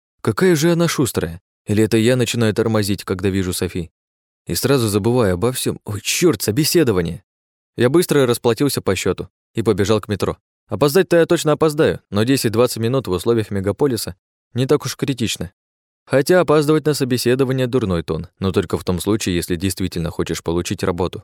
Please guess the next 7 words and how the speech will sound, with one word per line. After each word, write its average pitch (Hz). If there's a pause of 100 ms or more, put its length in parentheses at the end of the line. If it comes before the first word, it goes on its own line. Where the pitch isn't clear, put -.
(360)
А 151
мне-то 180
главное 110
просто 98
попасть 92
в 87
здание. 87